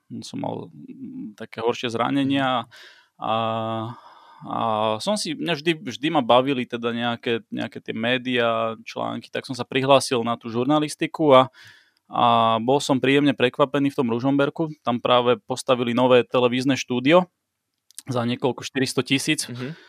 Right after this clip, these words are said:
Speaker 1: a nemal sa ho kto chopiť. A ja ešte so spolubývajúcim, mm, tak nejak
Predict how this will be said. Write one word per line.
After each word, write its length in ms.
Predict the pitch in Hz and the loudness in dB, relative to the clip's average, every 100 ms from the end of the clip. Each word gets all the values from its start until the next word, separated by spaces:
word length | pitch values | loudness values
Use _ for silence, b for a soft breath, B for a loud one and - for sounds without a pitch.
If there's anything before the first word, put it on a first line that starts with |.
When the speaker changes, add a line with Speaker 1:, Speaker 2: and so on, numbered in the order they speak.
| B - | B 2
Speaker 1:
a 320 | 120 120 120 | 4 6 4
nemal 320 | 175 196 175 | 4 4 6
sa 80 | 170 | 6
ho 80 | 147 | 6
kto 160 | - | 6
chopiť. 640 | 139 - 131 - - - 120 | 4 4 2 0 -10 -8 2
A 240 | 120 117 | 6 6
ja 240 | 147 170 | 8 6
ešte 240 | 160 - 139 | 4 -2 -2
so 80 | 127 | -2
spolubývajúcim, 960 | - 131 143 151 143 135 131 131 139 | 2 4 4 4 4 4 2 0 2
mm, 520 | 143 139 135 123 123 117 113 | 2 -2 -8 -8 -8 -8 -12
tak 100 | 113 | -10
nejak 260 | 123 117 | -6 -4